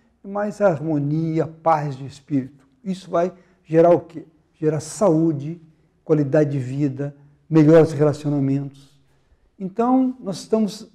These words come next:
aqui para te convidar para esse curso que vai acontecer. É um curso de doze horas que a gente vai fazer e focado na prática, porque o aprender está no fazer. O que eu ouço, eu esqueço.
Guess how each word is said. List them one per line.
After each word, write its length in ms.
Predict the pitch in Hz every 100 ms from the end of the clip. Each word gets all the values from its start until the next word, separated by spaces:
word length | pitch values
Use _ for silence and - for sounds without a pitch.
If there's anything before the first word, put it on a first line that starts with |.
| _
aqui 280 | 156 - 233
para 140 | 240
te 120 | - -
convidar 680 | 254 247 233 180 202 - -
para 100 | 170
esse 160 | -
curso 480 | - 180 202 - _ -
que 80 |
vai 160 | 156 180
acontecer. 840 | 175 151 135 - - 170 160 - _ _ _ -
É 60 |
um 60 | 151
curso 360 | 180 170 -
de 140 | 151 151
doze 400 | 135 190 165 165
horas 600 | 139 156 220 160 - -
que 100 | 151
a 40 |
gente 120 | 139
vai 120 | 139 139
fazer 460 | 151 117 131 180 _ _ _ _ _ _ -
e 200 | 247 277
focado 540 | - 233 233 240 233
na 120 | 247
prática, 560 | 233 196 151 - - - _ _ _
porque 320 | - - 202
o 160 | 190 208
aprender 720 | 208 208 208 180 170 202 240
está 240 | 196 - 202
no 200 | 208 233
fazer. 560 | 226 160 180 151 123
O 40 | -
que 80 |
eu 300 | 202 208 233
ouço, 440 | 294 - - 302 285
eu 160 | 214 233
esqueço. 680 | - - 170 143 - -